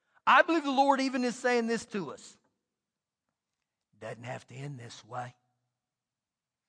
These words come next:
It doesn't have to end this way. You can receive it.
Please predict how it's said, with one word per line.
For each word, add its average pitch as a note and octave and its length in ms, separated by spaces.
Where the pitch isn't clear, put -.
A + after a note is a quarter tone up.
It A2+ 220
doesn't C3+ 280
have D3+ 260
to D#3+ 80
end D#3 220
this A#2 300
way. F#2+ 180
You A2 140
can C3+ 180
receive F3+ 520
it. A3 100